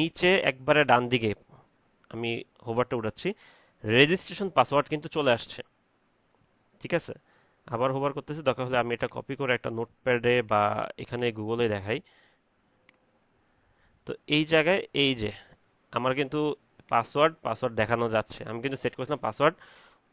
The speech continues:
ওয়া-, আহ, পাসওয়ার্ড জিরো ওয়ান টু, ঠিক আছে? তো অথেন্টিকেশন কিন্তু আমার চলে আসছে। এইখানে এটা দেখাচ্ছে না, কারণ এইখানে হয়তো বা এজেন্ট কানেকশন করবে বা এটা করবে। But আমি এটা যখন কপি করে নিচ্ছি আর একটা জায়গায়, তখন কিন্তু দেখাচ্ছে যে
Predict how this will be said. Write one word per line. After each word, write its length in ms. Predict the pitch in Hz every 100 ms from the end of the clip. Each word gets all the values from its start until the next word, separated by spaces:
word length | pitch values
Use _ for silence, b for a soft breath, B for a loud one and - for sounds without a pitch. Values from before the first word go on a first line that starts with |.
| _ -
ওয়া-, 200 | 117 117 123
আহ, 120 | 110 120
পাসওয়ার্ড 280 | 113 170 123 113
জিরো 160 | 135 156
ওয়ান 120 | 113 101
টু, 60 | 98 _ _ _ _ _ _
ঠিক 100 | 147 175
আছে? 120 | - - b b b b
তো 60 | 127 131
অথেন্টিকেশন 600 | 131 156 160 165 165 185 190 - _ _ _ _ _ _
কিন্তু 140 | 143 147
আমার 120 | 151 -
চলে 160 | 165 135
আসছে। 220 | - - 101 - 135
এইখানে 300 | 160 165 190 185
এটা 120 | 123 135
দেখাচ্ছে 280 | 117 135 - 147
না, 60 | 135
কারণ 140 | 120 120
এইখানে 240 | 117 127 131 131 -
হয়তো 160 | 117 113 110
বা 80 | 113 113
এজেন্ট 180 | 110 113
কানেকশন 280 | 113 110 113 110
করবে 180 | 107 107
বা 60 | 107 104 -
এটা 120 | - 107
করবে। 220 | 110 104 127 B B B B -
But 100 | 131 131
আমি 80 | 143
এটা 100 | 165
যখন 140 | 165 175 127
কপি 160 | 135 160
করে 120 | 175 156
নিচ্ছি 200 | - - 120
আর 60 | 110
একটা 140 | - 117
জায়গায়, 220 | 113 139 147
তখন 140 | 127 127
কিন্তু 140 | 131 113
দেখাচ্ছে 360 | 123 - - 104 147 B B
যে 60 | -